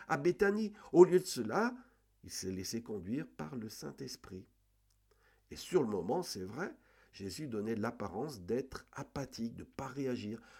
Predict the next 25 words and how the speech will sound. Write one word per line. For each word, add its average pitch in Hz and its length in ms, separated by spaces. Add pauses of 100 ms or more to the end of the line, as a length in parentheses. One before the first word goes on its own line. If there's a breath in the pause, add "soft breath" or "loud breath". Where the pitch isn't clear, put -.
(160 loud breath)
comme 151 260
si - 440 (140)
il 92 120
se - 160
moquait 110 520
de 101 120
cette - 280
affaire. 98 420 (1500 soft breath)
Eh 101 60
bien, 156 180
voyez-vous, 170 580 (960 soft breath)
les 107 140
deux 131 180
sœurs 143 280
de 117 100
Béthanie, 117 520 (1500 soft breath)
elles 113 280
avaient 104 180
tort. 98 340 (1600 soft breath)
Elles 131 240
avaient 151 320
une 123 200
attente. - 640 (640)
Jésus 123 480
n'est, 110 200